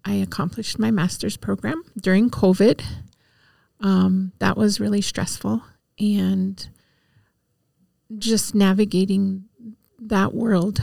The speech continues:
with telehealth and whatnot was, um, challenging but rewarding because we, it helped us reach more people in such a rural community.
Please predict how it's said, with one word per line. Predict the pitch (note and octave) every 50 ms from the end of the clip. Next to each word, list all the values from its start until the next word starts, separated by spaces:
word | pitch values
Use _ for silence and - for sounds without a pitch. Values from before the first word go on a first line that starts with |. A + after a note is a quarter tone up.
| - -
with | - F#3 F#3+ -
telehealth | - - G3+ G3+ G3 F#3 E3+ - - D#3+ F#3+ - - -
and | F#3 F#3 F#3
whatnot | F#3 F3+ - - F#3+ F3+ - - -
was, | F#3 G3 G3 G3 G3 G3 - - - - - _ _ _ _ _ _ _ _ _ _ _ _ _ _ _ _ _
um, | G3+ G3 G3 F3+ F3 F3 F3 F3+ F#3 - _ _ _
challenging | - - A#3 B3 C4+ C#4 C#4+ C#4+ B3+ - D4+ D#4 D4+ D4+ C4+
but | A3 G3+ G3 -
rewarding | F#3 G3 G3 G3 G#3+ G#3+ G3 F3 F3+ D#3 F3+ G#3 - - _ _ _ -
because | A3 G#3 - - G#3+ G3+ - -
we, | A3 G#3 -
it | - G3 A#3 - - _ -
helped | - A#3+ A3+ - -
us | A3 G#3 - -
reach | F#3 F#3 - - -
more | F#3+ F#3+
people | F#3 - - - - - - - - - _ _ _ _
in | - G3 G3
such | - - G#3 - -
a | F3
rural | G3 F#3+ F3+ F#3 G3
community. | - - - - G3+ G3+ G3 G3 G#3+ G#3 - A3 -